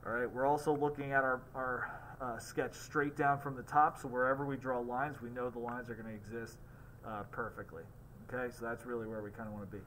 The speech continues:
And now all I'm gonna do is I'm just gonna trace out the path or, uh, the location for where that countertop's gonna go. So probably the easiest place to do that is to just kinda start up against the back wall.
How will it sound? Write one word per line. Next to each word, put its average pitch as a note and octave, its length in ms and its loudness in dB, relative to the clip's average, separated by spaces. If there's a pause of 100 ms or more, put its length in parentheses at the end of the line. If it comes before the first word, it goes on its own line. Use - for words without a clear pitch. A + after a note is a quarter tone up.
(260)
And C#3+ 100 -4
now G3 220 12
all D#3 200 10
I'm F3+ 80 8
gonna E3 140 4
do D3 220 4
is D#3 80 4
I'm C3+ 120 -2
just C3 160 -6
gonna C#3+ 140 -2
trace C#3 460 -2
out C3+ 380 6 (880)
the D3 80 -2
path D3 520 10
or, B2+ 400 4
uh, B2+ 220 0
the B2+ 100 -2
location C#3 580 0
for C3+ 200 -2
where C3 140 2
that B2 220 2
countertop's C3 500 0
gonna A#2 160 -8
go. G2 240 -6 (240)
So - 140 -6
probably F3+ 540 6
the C#3+ 200 0
easiest D#3+ 400 0
place E3 260 4
to D3 80 -2
do D3+ 180 0
that F#3 280 12 (280)
is C#3+ 120 -6
to - 80 -6
just C#3 240 2
kinda C#3+ 220 2
start D3 460 6
up C3+ 160 0
against C#3 340 -2
the - 60 -6
back B2+ 340 2
wall. C3+ 420 4